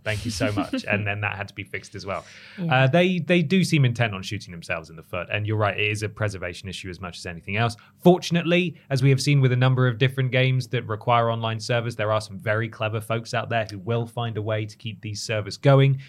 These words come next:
Speaker 1: It's nice that C S go has been brought back in some
Speaker 2: Mm-hmm.
Speaker 1: capacity, even if this was a harsh lesson for Valve to learn, and it's not so straightforward to access it. Um, but yeah, it's,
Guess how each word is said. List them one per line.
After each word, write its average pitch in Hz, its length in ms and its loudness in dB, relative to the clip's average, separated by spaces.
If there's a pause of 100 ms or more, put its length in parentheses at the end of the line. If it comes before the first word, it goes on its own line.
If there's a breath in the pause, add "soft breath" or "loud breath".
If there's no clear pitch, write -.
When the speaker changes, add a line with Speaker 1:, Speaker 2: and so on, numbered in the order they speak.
(140 loud breath)
Speaker 1:
It's 107 160 -10
nice 127 220 2
that - 100 -14
C 117 220 -2
S 104 160 -4
go 101 420 0 (140)
has 104 280 -2
been 95 260 -10
brought 92 300 -8
back 101 320 -4
in 98 120 -10
some 101 160 -4
Speaker 2:
Mm-hmm. 98 80 -8
Speaker 1:
capacity, 101 480 -6
even 98 180 -10
if 90 160 -16
this - 220 -14
was 82 100 -14
a 87 40 -12
harsh 90 360 -6
lesson 90 320 -10
for - 220 -12 (360 soft breath)
Valve 92 220 -4
to 90 100 -12
learn, 135 340 2 (160 loud breath)
and 90 140 -6
it's - 180 -12
not 107 140 -8
so 101 100 -6
straightforward 104 500 -4
to 120 100 0
access 147 360 2
it. 139 160 0 (300 loud breath)
Um, 117 560 0
but 139 400 2 (400 soft breath)
yeah, 123 280 2
it's, - 360 -2